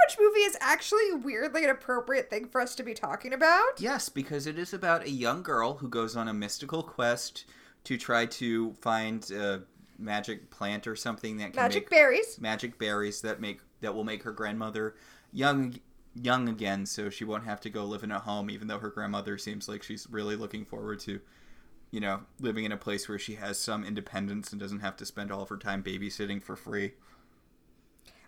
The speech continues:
Speaker 1: Oh, but then in the end, she convinces her grandmother to not go to the retirement home by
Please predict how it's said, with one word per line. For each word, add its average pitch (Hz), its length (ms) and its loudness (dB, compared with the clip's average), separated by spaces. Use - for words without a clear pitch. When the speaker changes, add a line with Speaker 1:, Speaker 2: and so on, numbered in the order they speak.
Speaker 1:
Oh, 277 100 10
but 285 160 2
then 302 140 10
in 302 100 4
the 262 140 0
end, 254 240 4
she - 180 -6
convinces 247 460 -4
her 262 100 -2
grandmother 226 540 2
to 233 160 -6
not 208 440 2
go 220 220 4
to 220 160 -4
the 214 80 -2
retirement 226 600 -2
home 254 320 0
by 214 360 4